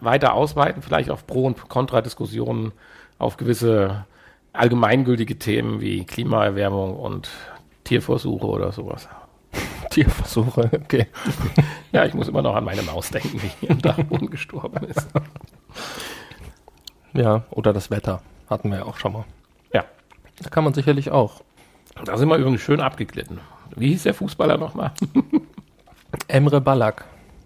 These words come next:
Speaker 1: Was du dir merken kannst, das ist faszinierend. <laughs>
Speaker 2: Tja, leider nur Schwachsinnssachen, <laughs> die ich mir merke. Ja, ähm,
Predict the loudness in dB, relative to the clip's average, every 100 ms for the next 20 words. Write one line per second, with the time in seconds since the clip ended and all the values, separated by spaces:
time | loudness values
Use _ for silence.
0 | -20 -10 -10 -8 -4 -2 -2 -2 -2 -4
1 | -4 -6 -8 0 2 4 2 4 2 0
2 | -4 _ _ _ -20 -20 -20 -20 -20 -20
3 | -20 -20 -20 -20 -20 _ _ _ 2 4
4 | 4 -4 -20 _ _ -20 _ -2 4 4
5 | 4 2 2 0 0 -4 -2 -2 -4 -8
6 | -12 _ _ _ -16 -14 -14 -18 -20 -20
7 | -2 -2 0 -8 4 4 6 4 4 -2
8 | 0 -6 2 2 4 0 0 -4 -4 -6
9 | -6 -14 -14 -14 -20 -20 _ _ _ _
10 | _ -20 -6 0 2 2 -2 -16 -20 _
11 | _ _ _ _ -20 -20 -8 -2 0 2
12 | 0